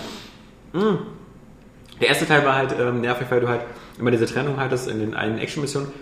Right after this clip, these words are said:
und einmal, wo du diesen kleinen Indianerjungen gespielt hast, der immer nur geschlichen ist und da war halt so ein Stealth-Gameplay, ähm, was immer das Tempo rausgenommen hat. Und der zweite war dann mehr ein reinrassiger Shooter, aber unter der Hand gesagt,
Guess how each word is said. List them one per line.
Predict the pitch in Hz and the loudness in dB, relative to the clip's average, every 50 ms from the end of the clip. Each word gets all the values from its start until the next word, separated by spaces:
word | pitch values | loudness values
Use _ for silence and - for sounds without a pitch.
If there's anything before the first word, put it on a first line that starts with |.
| - - | -12 -6
und | 101 101 | -2 0
einmal, | 107 120 127 120 | 0 2 2 2
wo | 113 120 | 2 2
du | |
diesen | 117 113 113 117 110 | 2 0 0 -2 -2
kleinen | 120 117 113 | 0 -2 -2
Indianerjungen | 113 113 107 113 123 139 131 113 104 107 | -2 -2 0 0 0 2 2 2 2 0
gespielt | 107 107 - - 117 110 | 0 -2 -2 -2 -2 0
hast, | 139 147 147 - - - - - - - - | 0 -2 -4 -4 -10 -14 -18 -20 -18 -10 -2
der | - 110 | 0 2
immer | 113 120 | 2 4
nur | 123 120 113 110 | 4 4 2 2
geschlichen | 110 107 - 139 139 139 113 | 0 0 0 0 0 0 -2
ist | 95 90 85 - - | -6 -8 -8 -8 -8
und | 101 98 | -4 -2
da | 104 101 98 | -2 -2 0
war | 110 107 | 0 0
halt | 113 110 104 - | 0 -2 -2 -2
so | 104 107 | -2 -2
ein | 101 98 | -2 -2
Stealth-Gameplay, | 98 - 104 104 113 113 - - 117 110 110 120 - - 110 107 110 113 - - - - - - - - - - - 107 | -2 0 0 0 0 0 -2 0 0 0 0 0 -2 -4 -2 -2 -2 -4 -6 -10 -16 -18 -16 -14 -12 -12 -12 -10 -8 -4
ähm, | 104 101 98 98 98 95 - - - - - - - - - | -4 -2 -2 -2 -4 -6 -8 -12 -18 -20 -20 -20 -20 -18 -10
was | - 101 104 | -8 -8 -6
immer | 120 117 110 | -4 -2 -2
das | 107 104 | -2 -2
Tempo | - 127 123 127 120 | -2 -6 -4 -4 -4
rausgenommen | 110 107 107 - 139 131 131 135 | -4 -4 -4 -4 -4 -4 -2 -2
hat. | 147 147 147 | -2 -4 -4
Und | - - - - - - - - - - - - - - - - - - - - - - 131 | -6 -12 -16 -18 -18 -20 -20 -20 -20 -20 -20 -20 -20 -20 -18 -18 -18 -18 -20 -18 -8 -4 -4
der | 113 | -2
zweite | - - 143 147 165 | 2 4 4 4 6
war | 147 143 | 6 4
dann | 143 139 135 | 4 4 2
mehr | 135 | 0
ein | 131 113 | 0 0
reinrassiger | 98 107 127 147 143 147 147 151 151 143 | 2 0 0 2 0 0 0 2 0 0
Shooter, | 139 - 156 151 175 170 165 - - - - - - - - | 0 0 -4 -4 -4 -4 -4 -6 -10 -14 -16 -20 -18 -6 0
aber | - - 135 117 | 2 4 4 4
unter | 127 147 151 | 4 4 2
der | 135 131 131 | 2 0 0
Hand | 139 147 147 | -2 -4 0
gesagt, | 156 143 135 139 139 135 | -2 0 2 2 0 0